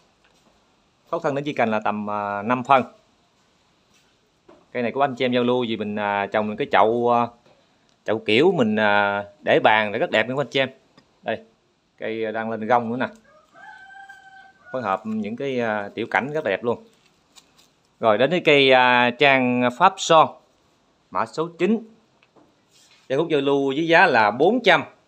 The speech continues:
Bốn trăm ngàn. Nhúng bao ship toàn quốc. Cây rất đẹp của anh chị em.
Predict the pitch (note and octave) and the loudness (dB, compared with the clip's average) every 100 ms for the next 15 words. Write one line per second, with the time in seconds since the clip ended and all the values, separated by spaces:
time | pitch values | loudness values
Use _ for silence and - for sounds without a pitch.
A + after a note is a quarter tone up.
0 | _ _ _ _ _ _ _ _ _ _ | _ _ _ _ _ _ _ _ _ _
1 | _ _ _ _ C3+ G3 G#3 D#3+ B2+ A2 | _ _ _ _ 0 2 2 2 0 0
2 | - _ _ _ _ _ _ D3+ D3+ - | -10 _ _ _ _ _ _ -2 -2 0
3 | A3+ A3+ - A#2 A#2 A3 - - _ _ | -2 -2 0 2 4 2 0 -18 _ _
4 | _ _ _ _ _ _ _ _ _ _ | _ _ _ _ _ _ _ _ _ _
5 | _ _ A#2+ A#2 - G#2+ B2 C3+ B2+ | _ _ -8 -8 -4 -4 -4 -8 -6